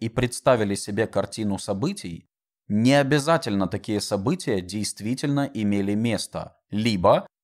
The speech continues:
кроме них, случились также другие события, которые сильно повлияли бы на ваш финальный вывод,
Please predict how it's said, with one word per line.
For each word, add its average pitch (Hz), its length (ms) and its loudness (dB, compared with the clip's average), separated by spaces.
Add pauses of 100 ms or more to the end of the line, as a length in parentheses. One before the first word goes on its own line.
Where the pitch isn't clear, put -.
(120)
кроме 160 300 4
них, 180 360 -2
случились 139 680 -4
также 123 360 2
другие 110 540 0
события, 92 640 -4
которые 107 380 -2
сильно 110 420 0
повлияли 101 540 2
бы 92 160 0
на 92 100 0
ваш 95 220 2
финальный 92 560 -2
вывод, 127 460 -2